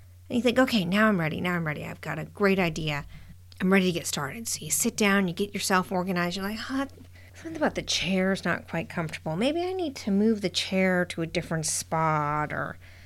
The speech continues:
get myself organized." And then you're like, "Okay, if I put the chair over here, we'll have to rearrange my desk a little bit, but then I think I'll really come up with something." So you spend all this time, you get yourself all reorganized. You're like,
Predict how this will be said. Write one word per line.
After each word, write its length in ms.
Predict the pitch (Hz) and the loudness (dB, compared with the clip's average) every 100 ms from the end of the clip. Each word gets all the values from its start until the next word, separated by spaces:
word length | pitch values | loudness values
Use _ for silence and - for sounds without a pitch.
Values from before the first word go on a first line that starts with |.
| - - - | -20 -20 -8
get 160 | 302 | -4
myself 400 | 277 269 262 240 - | 0 2 4 2 0
organized." 480 | 190 190 180 165 180 | 0 2 2 0 -2
And 140 | 185 | 0
then 120 | 233 | 2
you're 100 | 233 | 4
like, 180 | 226 226 - | 2 0 -2
"Okay, 1200 | 285 339 359 359 359 359 339 - - 233 214 202 | 0 0 -2 0 0 0 -4 -8 -2 2 4 4
if 100 | 180 | 2
I 160 | 190 196 | 0 0
put 280 | - 415 403 | 2 0 0
the 100 | - | -4
chair 320 | - 311 302 | 2 4 4
over 160 | 214 | 4
here, 800 | 320 - 311 311 311 311 320 320 - - - | 0 -2 -4 0 2 2 2 0 -4 -14 -8
we'll 120 | 330 | -4
have 100 | 403 | 0
to 100 | 359 | 0
rearrange 720 | 302 320 302 294 277 269 240 | 2 2 2 4 4 4 2
my 160 | 202 185 | 0 2
desk 420 | 262 285 277 - | 6 6 4 -2
a 60 | 220 | 0
little 220 | 208 190 | 0 2
bit, 200 | 202 - | 0 0
but 140 | 254 | -2
then 80 | 427 440 | -2 -2
I 40 | 359 | -2
think 200 | 403 277 | -4 -4
I'll 100 | 262 | 2
really 220 | 349 330 | 2 2
come 160 | - | 4
up 160 | 277 277 | 4 4
with 80 | 220 | 0
something." 220 | - 180 | 0 -4
So 140 | - | -2
you 100 | 185 | 0
spend 320 | 151 - 214 214 | 0 4 6 6
all 80 | |
this 180 | 185 175 | 4 -2
time, 300 | - 190 196 | 4 4 6
you 80 | 156 | 2
get 220 | 160 - | -2 -6
yourself 360 | 185 - 175 - | -4 -2 -2 0
all 160 | 180 175 | 0 0
reorganized. 340 | 170 180 175 | 0 0 2
You're 120 | 180 | 0
like, 80 | 175 | -2